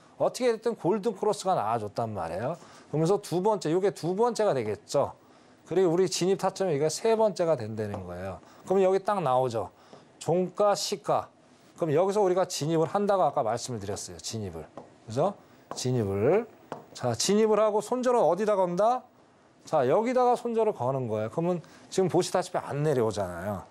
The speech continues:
그죠? 그래서 여기서 수익을 계속 내는 거예요. 그러면 지금 계속 위에 캔들이 어때? 양봉이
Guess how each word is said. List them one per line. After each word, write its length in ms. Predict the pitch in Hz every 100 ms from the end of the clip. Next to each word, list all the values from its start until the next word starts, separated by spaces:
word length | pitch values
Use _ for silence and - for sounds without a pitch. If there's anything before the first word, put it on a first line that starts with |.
| - - _ -
그죠? 280 | 117 185 - - -
그래서 280 | 151 156 156
여기서 400 | 123 139 190 208 - _
수익을 600 | - - 202 190 214 214 -
계속 500 | 143 160 175 175 160
내는 340 | 110 113 107
거예요. 400 | 87 85 82 82
그러면 180 | - 185
지금 320 | - 214 220 170
계속 460 | - 196 202 220 165
위에 260 | 156 208 202
캔들이 340 | 226 208 202
어때? 240 | 135 117
양봉이 560 | 113 170 180 185 208